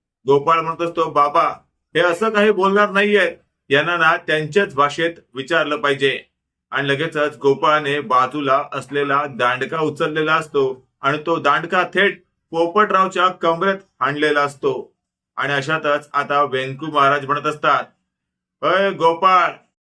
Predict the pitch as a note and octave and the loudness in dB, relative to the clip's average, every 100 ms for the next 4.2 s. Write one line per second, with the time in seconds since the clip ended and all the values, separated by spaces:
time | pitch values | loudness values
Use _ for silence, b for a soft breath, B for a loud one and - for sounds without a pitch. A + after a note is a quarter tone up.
0 | _ _ - E3+ C#3+ G#3+ - G3 F#3+ F#3 | _ _ -6 -4 0 0 0 0 0 0
1 | E3+ D#3+ - E3+ F3+ F3+ F#3+ F3+ D3+ F#3 | -2 -2 -4 0 2 2 0 -2 -2 -2
2 | E3+ D#3+ F3 E3 D#3+ F#3 F3+ G3+ F#3+ F#3 | 0 -2 0 0 0 0 -2 -2 0 0
3 | F#3 F3+ F#3 E3+ E3+ E3+ F3 E3 E3 D#3+ | 0 -2 -2 0 -2 -2 -4 -2 -2 -2
4 | D#3 F#3 | 0 0